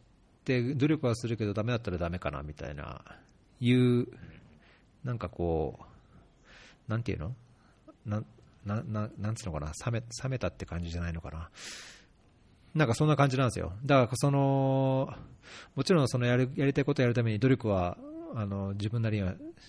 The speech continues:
してるつもりだけど、うん、まあ、だけどなんかそのアドバイスとかコツとかなるようなことって、あんま自分でも考えたことないんですよね。なんか別に、今、ここで、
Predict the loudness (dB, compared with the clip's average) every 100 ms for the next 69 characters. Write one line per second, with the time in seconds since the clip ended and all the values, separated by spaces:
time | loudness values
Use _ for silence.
0 | -18 -10 -4 -2 -2 -4 -2 -2 -2 0
1 | 0 -2 -6 -18 -16 -16 -18 -20 -20 _
2 | _ _ -6 -2 -2 -2 -2 -2 0 2
3 | 2 2 2 2 2 2 4 6 4 2
4 | -2 -2 -4 -2 -2 0 -2 0 2 2
5 | 2 0 -4 -6 -8 _ -2 0 0 -4
6 | -8 -8 -6 -4 -2 -4 -6 -14 -20 -20
7 | -20 -20 -20 _ -10 -6 -6 -4 -4 -4
8 | -4 -6 -10 -12 -16 -20 -20 -20 -20 _
9 | _ -8 -4 -2 -2 -4 -10 -16 -12 -6
10 | -6 -6 -8 -10 -16 _ 0 2 2 4
11 | 6 6 6 4 0 _ _ _ _ _
12 | _ _ _ _ _ _ -2 2 4 4
13 | 6 4 2 0 -8 -6 -2 0 2 2
14 | 2 -2